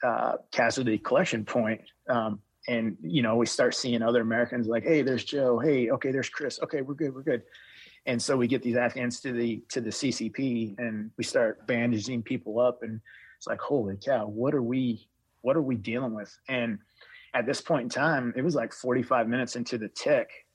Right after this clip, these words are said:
and we still didn't have air on station because, um, they couldn't drop bombs because they couldn't see who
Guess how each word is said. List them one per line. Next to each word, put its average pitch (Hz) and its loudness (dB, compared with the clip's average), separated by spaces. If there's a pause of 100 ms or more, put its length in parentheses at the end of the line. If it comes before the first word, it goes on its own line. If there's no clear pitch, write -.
(140)
and 123 -2
we 113 -2
still 127 0 (360)
didn't 120 -2
have 113 -2
air 135 2
on 110 -6
station 107 -6
because, 117 -2 (300)
um, 113 -4
they 131 -4
couldn't 127 0
drop 123 -2
bombs 127 0
because - -4
they 123 -4
couldn't 131 -2
see 139 -2
who 131 0